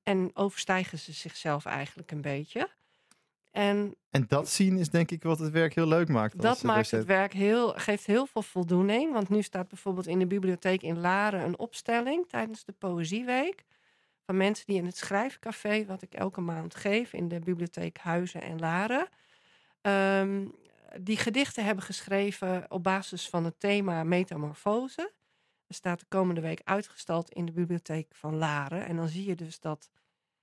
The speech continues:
Speaker 1: ja, het is zo leuk om te zien, eh, hoe mensen, eh, toch tot prachtige gedichten komen.
Speaker 2: Gisteren was ook een, eh, had je ook een voordracht bij de Blaricumse Boekhandel in het kader van de Week van de Poëzie. Eh, ik vroeg me af, hoe, hoe ontstaat zo'n gedicht? Hoe,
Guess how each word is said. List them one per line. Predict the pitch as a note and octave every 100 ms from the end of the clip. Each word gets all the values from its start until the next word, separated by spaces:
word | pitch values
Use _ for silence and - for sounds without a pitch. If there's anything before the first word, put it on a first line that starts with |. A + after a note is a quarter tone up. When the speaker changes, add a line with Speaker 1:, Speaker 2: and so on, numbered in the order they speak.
| _ -
Speaker 1:
ja, | C3
het | - -
is | E3+
zo | - G#3+
leuk | G#3+ G3+ G3
om | F3+
te | F3 F3
zien, | F3+ F3+ F3
eh, | - D#3
hoe | D#3+ F#3+
mensen, | F#3 F3 F3+ - E3+ D#3+ -
eh, | D#3+ D#3 _ _ _ _ _
toch | - A3 -
tot | F3+ -
prachtige | A#3+ G#3+ - -
gedichten | D#3+ - A#3+ D4 -
komen. | - D#3 C#3+ C#3 - _ _ _
Speaker 2:
Gisteren | F#3+ A3+ - G3
was | F3 E3
ook | E3 D3+
een, | D#3 D3+
eh, | C#3+ C#3 C#3
had | D3 C#3
je |
ook | D3
een | C3
voordracht | - D3 F3 G3 D3+
bij | C#3+ C3
de | B2 B2 A#2
Blaricumse | B2 A#2+ B2 A#2+
Boekhandel | A2+ C#3+ D#3+ F3 F#3 D#3 -
in | - C#3+
het | B2
kader | A#2+ A2+
van | A2 A2 A2+
de | A2 G#2+ A2
Week | A2+ A#2+
van | B2
de | A#2
Poëzie. | B2 A#2+ A#2 F3+ - _ _ _ _ _ -
Eh, | D#3 E3
ik | - - -
vroeg | G#3+ F#3+
me |
af, | F#3 E3+
hoe, | - G3+ F#3+
hoe | - E3+
ontstaat | F#3 E3+ - F3+ F3
zo'n | - F3+
gedicht? | E3+ F3+ C3 -
Hoe, | C3